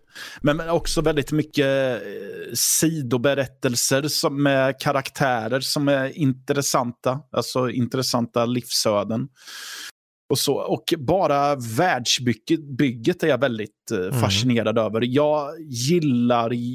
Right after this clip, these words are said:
Speaker 1: jag har en förkärlek till när man blandar in, ja, oftast skräck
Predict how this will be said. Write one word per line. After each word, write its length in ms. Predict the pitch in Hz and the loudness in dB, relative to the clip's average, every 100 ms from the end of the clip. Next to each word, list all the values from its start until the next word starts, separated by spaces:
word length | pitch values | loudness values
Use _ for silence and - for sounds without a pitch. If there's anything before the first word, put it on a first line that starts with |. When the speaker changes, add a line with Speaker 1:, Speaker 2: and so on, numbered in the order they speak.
| 120 | -10
Speaker 1:
jag 200 | 135 143 | 0 0
har 320 | 147 185 139 165 | 2 2 2 2
en 160 | 165 | 0
förkärlek 1120 | 156 - 160 135 120 - 127 107 120 160 - | -2 2 2 2 0 0 2 2 0 -2 -2
till 220 | - 123 113 | -2 0 2
när 60 | |
man 240 | 120 117 113 | 2 2 2
blandar 460 | 123 117 117 117 | 2 2 0 0
in, 360 | 120 147 147 135 - - 95 101 | 0 0 0 -2 -4 -8 -4 0
ja, 220 | 117 123 | 2 2
oftast 600 | 131 - - 113 - - | -2 -4 -4 -2 -2 -2
skräck 460 | - - 127 127 | -2 0 0 0